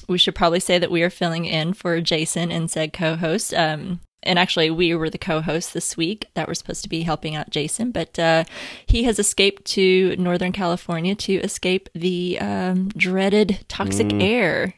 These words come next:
Speaker 1: in his neighborhood due to the terrible California fires. So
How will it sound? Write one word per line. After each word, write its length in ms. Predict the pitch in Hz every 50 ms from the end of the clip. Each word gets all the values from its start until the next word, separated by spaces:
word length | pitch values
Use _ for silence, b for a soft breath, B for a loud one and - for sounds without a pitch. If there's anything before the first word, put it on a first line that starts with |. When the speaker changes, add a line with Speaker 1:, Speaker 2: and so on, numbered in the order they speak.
| _ _
Speaker 1:
in 140 | - 165 175
his 260 | 175 170 165 156 -
neighborhood 720 | 175 165 160 156 147 160 185 170 156 143 151 156 160 B B B B B B
due 180 | - 170 175 170
to 400 | - - 196 175 170 165 165 156
the 380 | - 156 165 160 160 160 151 - -
terrible 480 | - - - 175 165 160 156 165 160
California 520 | - - 156 147 160 - - 160 151 160 165
fires. 460 | - 160 160 - - 151 - - -
So 380 | - - 165 147 147 151 151